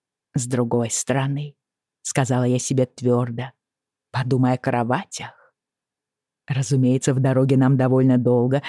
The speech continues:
придется спать прямо на земле, но когда-нибудь мы доберемся до цивилизации, постоялые дворы, с едой и с кроватями. Я на миг закрыла глаза —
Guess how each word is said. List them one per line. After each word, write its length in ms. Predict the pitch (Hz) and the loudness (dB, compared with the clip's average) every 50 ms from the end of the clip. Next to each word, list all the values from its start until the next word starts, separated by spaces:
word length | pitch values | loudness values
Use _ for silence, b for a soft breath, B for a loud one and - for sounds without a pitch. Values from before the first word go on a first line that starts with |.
| B B B | B B B
придется 380 | - 143 135 135 135 - 143 | 0 2 2 2 2 2 0
спать 320 | 135 - - 135 131 - - | 0 0 0 0 -2 0 0
прямо 300 | - 135 127 127 135 135 | 0 2 2 4 4 4
на 100 | 135 131 | 4 2
земле, 500 | 123 113 135 127 127 123 139 165 - - _ _ _ _ _ _ _ | 2 2 2 4 4 2 0 -2 -6 -12 _ _ _ _ _ _ _
но 140 | - 131 127 | -4 -4 -2
когда-нибудь 800 | - - 117 - 123 117 123 113 113 117 123 120 131 135 - B B B B B | -4 -6 -6 -4 -4 -4 -2 -2 0 0 2 2 0 -2 -2 B B B B B
мы 140 | - 147 135 | 0 0 2
доберемся 640 | 117 139 127 135 131 127 139 202 269 - - 135 | 2 2 2 4 4 4 4 2 2 2 2 2
до 100 | 135 143 | 2 2
цивилизации, 1080 | 135 - - 127 135 131 135 131 120 131 127 131 135 - - - 117 127 127 127 135 - _ _ _ _ _ _ _ _ | 0 0 0 2 2 2 2 2 2 0 0 -2 -2 -6 -6 -6 -6 -6 -6 -8 -12 -18 _ _ _ _ _ _ _ _
постоялые 760 | _ 233 208 - - - - 151 147 135 131 127 123 127 127 | _ -4 -2 -2 -4 -2 -2 0 0 0 0 0 0 0 0
дворы, 640 | 123 117 117 120 131 120 123 - 113 107 107 110 - _ _ _ _ _ _ _ _ | 0 -2 -4 -4 -4 -4 -4 -6 -10 -16 -18 -20 -20 _ _ _ _ _ _ _ _
с 160 | - - - | -6 -4 0
едой 500 | 226 233 170 113 - 113 113 113 - _ _ _ _ _ _ _ _ _ | 2 2 2 0 -2 -6 -8 -10 -12 _ _ _ _ _ _ _ _ _
и 100 | - 311 | 2 2
с 100 | 247 - | 2 2
кроватями. 920 | - 196 175 165 143 117 123 117 107 107 - - 117 120 120 120 113 - _ _ _ _ _ _ _ _ _ _ _ _ _ _ _ _ | 0 0 2 2 0 0 -2 -4 -6 -8 -10 -10 -10 -10 -10 -12 -14 -18 _ _ _ _ _ _ _ _ _ _ _ _ _ _ _ _
Я 240 | - 143 151 127 110 | -4 -2 -2 -2 -2
на 140 | 123 131 123 | 0 0 2
миг 220 | 123 123 127 120 | 2 0 0 0
закрыла 460 | 113 147 127 - - 135 131 123 123 | 0 -2 -2 0 0 0 0 0 0
глаза — 580 | 127 131 139 139 139 120 107 110 110 113 113 - | 0 0 0 0 0 -2 -4 -6 -8 -8 -10 -12